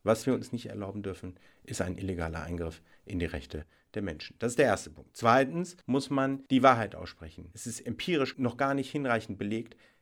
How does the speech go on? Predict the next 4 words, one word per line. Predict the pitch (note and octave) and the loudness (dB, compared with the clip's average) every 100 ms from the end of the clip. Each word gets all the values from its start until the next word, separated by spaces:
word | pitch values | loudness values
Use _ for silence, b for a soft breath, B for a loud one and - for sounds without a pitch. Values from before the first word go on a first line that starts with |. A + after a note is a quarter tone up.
| b A2 | b 0
dass | A#2 A#2 | 0 0
die | A2 G#2+ - - | -4 -6 -6 -10
Videoüberwachung | A#2 B2 C#3+ B2 G#2+ G2+ G2 G#2+ A#2 G#2+ G#2 B B _ | -4 0 4 2 2 -2 -2 -4 -4 -4 -6 B B _
tatsächlich | - A#2 - D3+ C#3 G2 E2+ | -6 -2 0 0 0 -6 -8